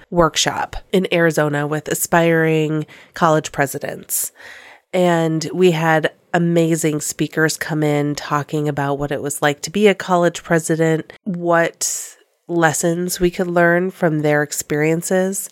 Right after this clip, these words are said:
and people from across the country and large national organizations that connect to higher education. And I remember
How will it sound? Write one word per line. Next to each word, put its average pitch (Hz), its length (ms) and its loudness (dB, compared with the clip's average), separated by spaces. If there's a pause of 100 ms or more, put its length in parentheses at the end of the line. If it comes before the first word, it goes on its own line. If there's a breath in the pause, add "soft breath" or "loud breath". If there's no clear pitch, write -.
(140)
and 185 140 0
people 196 280 4
from 175 160 2
across 160 340 -2
the 170 80 0
country 160 480 0
and 156 200 -2
large 165 500 2
national 156 480 0
organizations 151 1120 -2
that 151 540 2 (140)
connect 170 480 0
to 156 140 -2
higher 156 280 4
education. 156 880 -2 (160)
And 170 580 0 (140)
I 185 80 2
remember 180 920 2